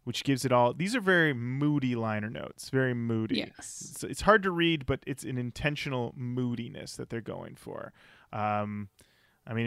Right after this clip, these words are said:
Speaker 1: at one point you sort of like, "What, what is this over here?" And it's like, "I'm sorry, I don't mean to remember. I closed my eyes and braced myself. I only noticed your face. No matter what, you're gonna build my shell." It's like, "Ooh, here we go. Here we go." Yeah, you go into the thank yous,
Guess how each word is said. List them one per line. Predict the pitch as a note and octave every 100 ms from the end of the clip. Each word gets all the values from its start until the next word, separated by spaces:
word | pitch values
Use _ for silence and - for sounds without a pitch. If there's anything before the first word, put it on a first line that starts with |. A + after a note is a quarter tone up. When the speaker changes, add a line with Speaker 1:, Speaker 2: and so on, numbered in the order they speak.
| A#2
Speaker 1:
at |
one | B2 C#3+
point | D#3+ C3+
you | B2+
sort | C#3
of | B2
like, | A#2+
"What, | A#2+ D#3+
what | D#3+
is | F#3
this | F3 F#3
over | E3+
here?" | D#3+ D3
And | A#2+
it's | -
like, | A2+ A2+
"I'm |
sorry, | A2 - C3 B2+ B2 A2+ G2+
I |
don't | G#2+ A2+
mean | G#2+ A#2+ A2+
to |
remember. | G#2 G2+ G#2+ A#2 G#2+ G#2
I | G2
closed | - A#2+ A2+ G#2+
my | G#2+ G2+
eyes | G#2+ G#2+ G#2 F#2+
and | F#2+
braced | F#2+ G#2 A2 -
myself. | F#2+ - G2+ F#2+ F2+ -
I | G#2+
only | A2 G#2+
noticed | G#2+ A2 G#2+ -
your | G2+
face. | - B2 B2 G#2 - - _ _ _ -
No | A2
matter | A#2 A2+ A2
what, | A2 A2
you're | G2+
gonna | G2+ A2 G2+
build | F#2+ A2+ A2+
my | G#2 G2+
shell." | - A2+
It's | G2
like, | G2+
"Ooh, | A2 D#3+ C3 -
here | A2 A#2
we |
go. | C3 E3 E3 A#2+ _ _ _ _ _
Here | - B2+ C#3 C#3+ _ _ _ -
we | G#2 G#2 A2 -
go." | A2 G#2+ B2+ _ _ _ _ _ _ -
Yeah, | A2+
you | A2+
go | A#2 B2+
into | C3 C3
the | A#2+
thank | A2 C#3 D3 -
yous, | D#3+ D#3+ D#3+ - -